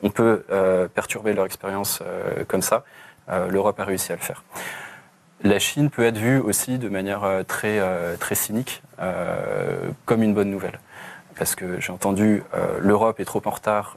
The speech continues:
euh, pour, euh, pour, euh, mettre, euh, mettre à jour, euh, son, son économie numérique, ses technologies numériques.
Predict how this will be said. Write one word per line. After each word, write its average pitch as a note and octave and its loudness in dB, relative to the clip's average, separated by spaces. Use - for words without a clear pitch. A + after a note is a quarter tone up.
euh, F2+ -4
pour, G2+ 0
euh, F2+ 0
pour, G2 -4
euh, F#2 -2
mettre, F#2 -2
euh, F2+ -4
mettre F#2+ 0
à F#2+ 4
jour, G2+ 2
euh, F#2 2
son, - -4
son G#2 0
économie A2 6
numérique, G#2 2
ses F#2+ -4
technologies G2 -6
numériques. F#2 -4